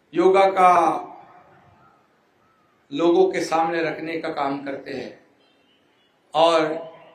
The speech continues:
योगा के कई क्लासेस शुरू हैं। ये जो इतना ही मैं कहूँगा, खाली योगा डे के दिन ही हम योगा नहीं करेंगे, हर दिन योगा करेंगे। योगा एक हमारे जीवन शैली का अविभाज्य अंग बनाएंगे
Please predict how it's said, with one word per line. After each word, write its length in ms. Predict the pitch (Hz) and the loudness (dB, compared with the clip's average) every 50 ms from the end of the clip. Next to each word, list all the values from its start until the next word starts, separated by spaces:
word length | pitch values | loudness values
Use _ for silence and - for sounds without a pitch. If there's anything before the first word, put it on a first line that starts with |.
| - 156 | -14 -8
योगा 280 | 151 160 165 170 180 170 | -4 -4 0 0 0 0
के 180 | 160 - 170 | 0 -2 -8
कई 320 | 160 - 175 185 190 190 185 | -10 -6 -4 -2 -2 -2 -2
क्लासेस 480 | 175 170 165 160 160 185 190 180 - | -4 -4 -4 -4 -4 -4 -4 -4 -4
शुरू 340 | - 180 185 180 185 185 185 | -6 -6 0 4 6 6 6
हैं। 300 | 185 185 185 - - - - - _ _ _ _ _ _ _ - _ _ _ _ - - - _ _ _ _ _ _ - | 6 4 -2 -6 -10 -18 -20 -20 _ _ _ _ _ _ _ -20 _ _ _ _ -20 -20 -20 _ _ _ _ _ _ -4
ये 160 | 170 180 180 | -2 -2 0
जो 200 | 175 180 185 185 185 185 180 180 175 170 165 160 - - - - - - | 0 0 0 2 2 2 2 2 2 0 0 0 -2 -6 -10 -18 -12 -10
इतना 260 | 170 160 190 190 196 | -8 -6 -2 0 0
ही 120 | 196 196 | 0 0
मैं 220 | 190 190 190 185 185 | 0 0 0 0 0
कहूँगा, 340 | 185 180 185 190 196 196 190 | -2 -2 -2 0 0 -2 0
खाली 260 | 185 175 175 185 185 | 0 -2 -2 0 0
योगा 300 | 175 175 175 180 190 190 | 0 0 0 2 2 2
डे 200 | 185 185 185 185 | 2 2 0 -2
के 360 | 185 - 196 196 190 185 180 | -2 -2 -2 0 0 0 0
दिन 400 | 180 175 - - 156 185 190 190 | -2 -4 -10 -10 -8 -6 -6 -4
ही 80 | 202 208 | -2 -2
हम 180 | 190 190 190 | -2 -2 -2
योगा 320 | 185 180 180 180 190 196 190 | -2 -4 -2 0 0 0 0
नहीं 220 | 190 190 190 - | -2 -4 -6 -6
करेंगे, 420 | 190 185 185 185 180 151 - - - - - _ _ _ _ _ _ _ _ _ _ - | -4 -4 -4 -4 -6 -8 -12 -16 -16 -20 -20 _ _ _ _ _ _ _ _ _ _ 2
हर 220 | 208 262 262 254 - | 4 4 4 4 0
दिन 260 | 196 226 247 254 247 | -2 -2 -2 0 0
योगा 300 | 226 214 214 208 190 156 | 0 0 2 2 2 2
करेंगे। 520 | - - 156 143 139 147 165 - - - - - - _ _ _ _ _ _ - | 0 -2 -6 -8 -8 -8 -10 -12 -14 -16 -20 -20 -20 _ _ _ _ _ _ -2
योगा 380 | 175 190 208 214 240 233 233 | 2 4 6 6 8 8 8
एक 220 | 240 247 240 233 220 | 6 6 4 4 4
हमारे 320 | 214 220 233 233 233 226 | 4 4 4 4 4 4
जीवन 440 | 214 - 214 226 240 240 233 233 220 | 4 2 2 4 6 6 4 4 0
शैली 320 | - 220 226 220 233 240 | 0 0 2 2 2 2
का 100 | 240 233 | 4 4
अविभाज्य 580 | 208 208 220 226 214 226 233 247 240 233 233 233 | 4 6 6 6 6 8 8 6 6 4 4 4
अंग 280 | 214 196 208 214 240 | 4 4 4 2 2
बनाएंगे 800 | 254 247 240 220 220 240 240 240 240 240 240 233 220 - - - | 2 2 2 2 2 4 4 4 4 4 4 4 4 4 2 2